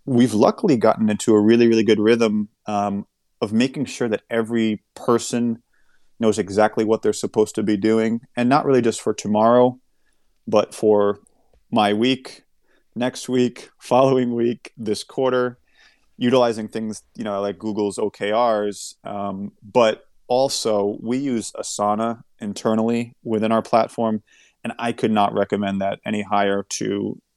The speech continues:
any other company out there. It's just completely transformed the way that we operate and have visibility across the entire organization into the work to be done tied to our strategic objectives and goals. So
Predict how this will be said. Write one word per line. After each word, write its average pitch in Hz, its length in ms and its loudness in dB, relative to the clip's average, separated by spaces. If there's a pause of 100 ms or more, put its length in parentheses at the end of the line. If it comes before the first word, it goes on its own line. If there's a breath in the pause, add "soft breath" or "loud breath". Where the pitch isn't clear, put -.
any 104 200 2
other 101 140 2
company 101 400 -2
out 101 240 0
there. 104 220 0
It's - 260 -2
just - 180 -2
completely 113 460 2
transformed 101 600 0
the 101 40 2
way 101 140 4
that 98 100 0
we 98 120 -2
operate 110 500 2 (640 soft breath)
and 95 120 -2
have 98 240 2
visibility 101 600 4
across 101 320 0
the - 80 -8
entire 101 320 -2
organization 101 840 -2 (500 soft breath)
into 104 240 -4
the 98 120 4
work 98 300 2
to 104 100 -4
be 98 180 -2
done 101 400 0 (640)
tied 101 380 2
to 107 160 -2
our 104 180 0
strategic 101 440 -8
objectives 101 480 -6
and 101 100 -10
goals. 104 340 0
So 98 220 -2